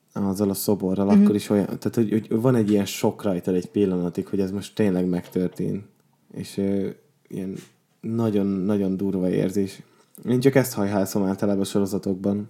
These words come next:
Speaker 2: Mhm.
Speaker 1: mert, ö, va-, a Breaking Bad-et néztem annak idején, azt nem tudom, hogy nézted-e.
Speaker 2: Nem néztem végig, de
Speaker 1: Ö,
Speaker 2: igen.
Speaker 1: na, a, a, azt, azt akkor ideig írsz fel, vagy
Speaker 2: Az már
Speaker 1: bárhova.
Speaker 2: fel van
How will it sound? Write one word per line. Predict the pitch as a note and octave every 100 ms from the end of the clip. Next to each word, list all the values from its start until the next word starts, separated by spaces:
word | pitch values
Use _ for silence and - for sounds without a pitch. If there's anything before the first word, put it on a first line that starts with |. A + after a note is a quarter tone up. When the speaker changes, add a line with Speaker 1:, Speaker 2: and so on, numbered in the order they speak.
| -
Speaker 2:
Mhm. | - -
Speaker 1:
mert, | G2
ö, | G2+ G2+ G2+ - _ _
va-, | G2+ G#2 G2+ G#2
a | G#2
Breaking | G#2 A2+ - A#2+ A#2
Bad-et | A2 A2
néztem | A#2 A2 - A#2+ A#2+ A#2
annak | G#2 G#2 G#2
idején, | A2+ A2 A#2
azt | A2
nem | G#2+ G#2
tudom, | A2 G#2+ A2+ _ _ - - - - _
hogy | - G#2
nézted-e. | G#2 G#2+ - A2 B2 C3+ _ F3
Speaker 2:
Nem | G#3 F#3+
néztem | F#3 F3 F3
végig, | E3+ D#3+ D#3
de | E3 D#3+ D#3+ E3 - _ _ _ _ _ - - - - _ _ -
Speaker 1:
Ö, | A#2+ B2 A#2+
Speaker 2:
igen. | A#2+ A#2+ D#3+ D#3+
Speaker 1:
na, | A#2+ A#2+ A#2
a, | A2+ A2+ A2 A#2
a, | A#2
azt, | A2 -
azt | - G#2+ -
akkor | A2+ A2 G#2 - - _ _ _ _
ideig | - A#2+ A2 G#2
írsz | G#2+ -
fel, | A2+ G#2
vagy | G2+
Speaker 2:
Az | G2+
már | G#2+
Speaker 1:
bárhova. | G#2+ A#2
Speaker 2:
fel | F3
van | E3+